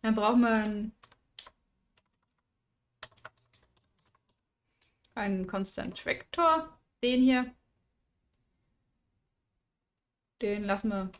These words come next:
mal bei eins. An für sich völlig egal, wir machen auch einen Parameter raus.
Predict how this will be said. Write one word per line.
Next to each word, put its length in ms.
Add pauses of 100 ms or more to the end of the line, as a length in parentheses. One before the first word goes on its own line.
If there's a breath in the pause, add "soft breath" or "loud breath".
mal 160
bei 180 (100)
eins. 480 (520)
An 180
für 80
sich 220
völlig 200
egal, 380
wir 60
machen 200
auch 120
einen 100
Parameter 540
raus. 420